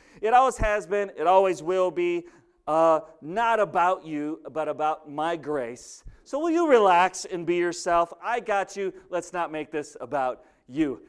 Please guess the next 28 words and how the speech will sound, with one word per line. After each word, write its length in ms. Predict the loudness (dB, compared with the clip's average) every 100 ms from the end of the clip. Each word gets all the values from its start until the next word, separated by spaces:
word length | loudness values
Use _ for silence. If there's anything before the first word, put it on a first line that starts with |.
| _ _ -10
Amen. 380 | -4 -4 -4 -10 -14 -2
Right? 340 | 4 6 4 -2 -18 -20 _ _ _
Amen? 480 | -6 4 8 8 4 -10 -20 -20 -12
Anybody 320 | 2 4 6
else? 400 | 4 2 -6 -16 _ _ _ _
Do 400 | -20 -20 -14 -8
you 60 |
recognizing 760 | -2 -2 -2 -8 -4 -6 -6 -6
it? 220 | -6 -6
Do 80 | -14
you 40 |
see 200 | -14 -10
that, 320 | -2 -2 -2 -4
that 320 | -4 -4 -12 _
stinking 640 | _ -16 -12 -12 -10 -12 -10
thinking 500 | -14 -12 -10 -10 -8
downward 480 | -8 -8 -8 -12
spiral? 760 | -12 -14 -12 -10 -8 -10 -10 -18 _ _ _ _ _
You 60 | -16
see 160 | -4
how 160 | 0 2
that 180 | 0 -2
can 160 | -6
take 400 | -8 -10 -10 -10
you 120 | -14 -12
dark 540 | -8 -4 -6 -8 -20 -20 -20 _
and 220 | -12 -12
deep? 400 | -8 -10 -10 -20